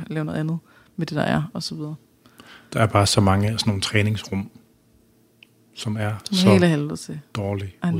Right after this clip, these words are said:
Speaker 2: udrustet.
Speaker 1: Især på hoteller. Ej, hvor ville du gerne optimere alle de der hoteltrainings.
Speaker 2: Yes.
Speaker 1: Ja. Et andet liv.
Speaker 2: Ja.
Speaker 1: Ja.
Speaker 2: Sådan er det.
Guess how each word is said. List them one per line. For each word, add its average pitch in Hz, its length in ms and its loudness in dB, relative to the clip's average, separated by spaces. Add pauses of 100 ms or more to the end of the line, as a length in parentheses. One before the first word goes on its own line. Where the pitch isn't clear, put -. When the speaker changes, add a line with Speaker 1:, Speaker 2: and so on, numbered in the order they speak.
Speaker 2:
udrustet. 160 400 -4
Speaker 1:
Især 185 240 -2
på 180 140 -6
hoteller. - 380 -6 (840)
Ej, 180 80 4
hvor 170 100 2
ville 160 180 -4
du 156 80 -4
gerne 151 180 -2
optimere 151 340 -6
alle 160 160 -2
de 156 100 -6
der - 100 -8
hoteltrainings. - 1300 -8 (1120)
Speaker 2:
Yes. - 360 -8
Speaker 1:
Ja. - 80 -2 (1200)
Et 190 100 -2
andet 190 220 4
liv. 180 180 -2 (1500)
Speaker 2:
Ja. - 60 -10 (420)
Speaker 1:
Ja. 180 100 -2 (2000)
Speaker 2:
Sådan 139 200 8
er 117 60 6
det. 117 80 2